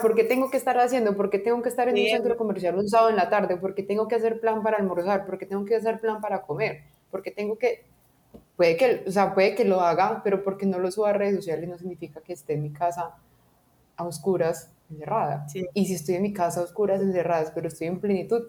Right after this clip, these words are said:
Speaker 2: Exacto.
Speaker 1: O sea, ¿cuál es el pro-? Entonces, me, entonces es eso, o sea, yo, ok,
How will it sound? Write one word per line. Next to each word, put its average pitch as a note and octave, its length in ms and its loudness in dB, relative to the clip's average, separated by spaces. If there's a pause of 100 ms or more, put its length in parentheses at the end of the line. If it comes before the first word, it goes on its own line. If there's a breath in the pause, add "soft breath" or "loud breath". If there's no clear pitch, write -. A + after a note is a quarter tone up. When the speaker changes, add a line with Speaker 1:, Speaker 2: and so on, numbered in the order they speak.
(220)
Speaker 2:
Exacto. F3+ 580 -14 (1120)
Speaker 1:
O - 40 -20
sea, - 140 -20
¿cuál F#3+ 200 -6
es G3 80 0
el A3 100 2
pro-? - 120 -6
Entonces, A3 300 6
me, B3+ 200 4
entonces G#3 400 2
es C4+ 120 2
eso, C4 200 4
o G3 40 2
sea, G3+ 200 4
yo, F#3+ 140 2 (360 loud breath)
ok, G3 160 -6